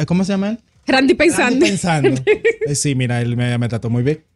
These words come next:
Speaker 1: Trata, eh, recibirla aquí, que se vayan de juerga y de todo eso, no es ser buen anfitrión, o sea,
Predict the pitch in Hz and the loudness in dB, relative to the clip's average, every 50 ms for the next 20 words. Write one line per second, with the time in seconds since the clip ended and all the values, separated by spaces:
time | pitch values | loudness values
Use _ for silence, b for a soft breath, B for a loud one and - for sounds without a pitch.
0 | _ _ _ - - - - - 196 208 - 185 175 170 180 180 170 190 175 180 | _ _ _ 0 0 0 2 2 0 0 0 0 2 2 2 4 4 4 4 4
1 | 208 220 302 294 254 240 - 190 185 175 170 160 - 175 165 156 - 165 156 180 | 4 4 4 2 0 0 0 0 0 2 2 0 0 0 0 2 2 2 2 2
2 | 196 214 202 175 139 175 170 160 147 147 151 151 151 143 - 170 156 156 147 139 | 2 2 2 2 2 2 2 2 2 4 4 4 2 2 0 0 0 0 0 0
3 | 127 160 147 160 170 180 196 208 220 214 208 202 - 208 208 196 190 202 202 196 | 0 0 0 0 0 2 2 2 0 0 -2 -2 -2 -2 0 0 0 0 0 0
4 | 185 202 196 - 208 185 135 127 135 139 143 131 - 165 131 123 127 | 0 0 0 0 0 0 0 0 0 -2 -2 -2 -2 0 0 0 -2